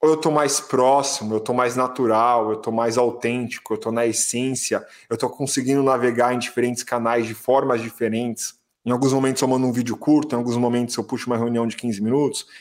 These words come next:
em alguns momentos eu faço uma sessão de brainstorming presencial. Como é que eu estou inovando na, na, nos meus formatos de comunicação? Então é importante pensar sobre isso, porque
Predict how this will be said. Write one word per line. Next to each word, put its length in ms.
em 80
alguns 240
momentos 360
eu 60
faço 240
uma 100
sessão 260
de 100
brainstorming 680
presencial. 960
Como 160
é 40
que 100
eu 40
estou 260
inovando 580
na, 260
na, 200
nos 160
meus 240
formatos 560
de 60
comunicação? 720
Então 120
é 20
importante 480
pensar 460
sobre 320
isso, 400
porque 680